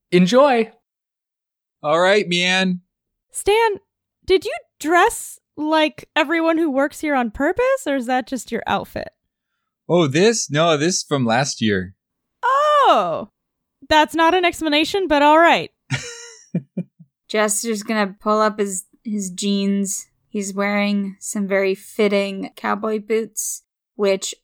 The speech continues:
Speaker 4: uh, for listeners, I'm gonna let you know, cowboy boots in a muddy corn maze is not a good idea. You will slip. It will be very unpleasant, and you will get mud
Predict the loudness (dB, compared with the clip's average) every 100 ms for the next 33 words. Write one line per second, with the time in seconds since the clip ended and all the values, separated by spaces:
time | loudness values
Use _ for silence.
0 | _ 2 4 2 -2 -4 -4 -2 -2 -2
1 | 0 2 0 -2 -6 -6 -4 -4 -4 -6
2 | -6 -6 -4 -4 -4 -6 -4 -4 -2 -2
3 | -2 -4 -4 -6 -6 -4 -4 -4 -4 -4
4 | -6 -4 -2 0 0 -4 -6 -10 -10 -8
5 | -8 -8 -8 -6 -6 -6 -12 _ -12 -8
6 | -6 -6 -6 -6 -8 -8 -4 -4 -6 -8
7 | _ _ _ _ -8 -6 -6 -4 -2 -2
8 | -4 -2 -4 -4 _ -6 -4 -4 -4 -6
9 | -8 -8 -2 0 0 -2 -2 -4 -4 -6
10 | -4 -6 -6 -6 -4 -6 -6 -6 -4 -2
11 | -2 -4